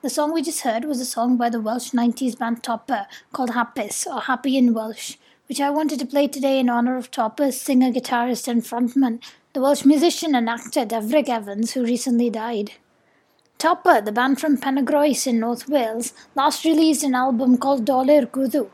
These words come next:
or Sore Throat, back in two thousand and played three Peel sessions. But you can find a two thousand five retrospective compilation called Goreon O'r Gwaethaf,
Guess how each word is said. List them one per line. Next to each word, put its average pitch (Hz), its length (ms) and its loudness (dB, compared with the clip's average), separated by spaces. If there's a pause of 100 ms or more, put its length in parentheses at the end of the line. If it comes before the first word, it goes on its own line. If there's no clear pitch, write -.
(320)
or 240 160 -4
Sore 269 260 -2
Throat, 262 500 -6
back 233 240 -2
in 247 120 4
two 247 100 0
thousand 226 460 -2
and 202 160 -8
played 226 240 -4
three 269 260 0
Peel 262 300 0
sessions. 220 680 -2 (440)
But 240 100 0
you 339 100 2
can 381 120 -4
find 359 280 -2
a 339 40 2
two 262 140 -4
thousand 269 360 2
five 269 300 -2
retrospective 254 800 -6
compilation 240 840 0
called 240 260 -4
Goreon 254 380 0
O'r 247 160 0
Gwaethaf, 226 600 -4